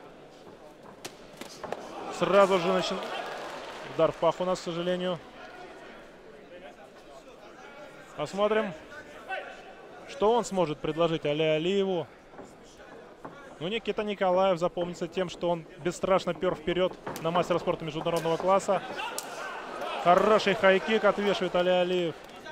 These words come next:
Но Али очень спокойно его разобрал, скажем так. Может, даже где-то пожалев молодого, преподав ему, сводив его в школу. А вот здесь прямо начинается рубилово.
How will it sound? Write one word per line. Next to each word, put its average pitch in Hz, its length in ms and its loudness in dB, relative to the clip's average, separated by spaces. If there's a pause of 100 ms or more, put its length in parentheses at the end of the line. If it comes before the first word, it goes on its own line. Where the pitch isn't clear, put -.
(3250)
Но 240 220 -2
Али 226 160 2
очень 208 220 0
спокойно 196 460 0
его 139 140 -2
разобрал, 190 500 2
скажем 156 300 -2
так. 151 220 -2 (1300)
Может, 196 220 4
даже 185 180 4
где-то 180 220 0
пожалев 185 540 2 (300)
молодого, 170 640 4 (880)
преподав 196 440 6
ему, 180 200 0 (140)
сводив 202 300 6
его 196 140 4
в 180 80 0
школу. 180 280 6
А 160 60 10
вот 180 140 10
здесь 233 240 6 (640)
прямо 196 240 6
начинается 226 460 8
рубилово. 220 680 8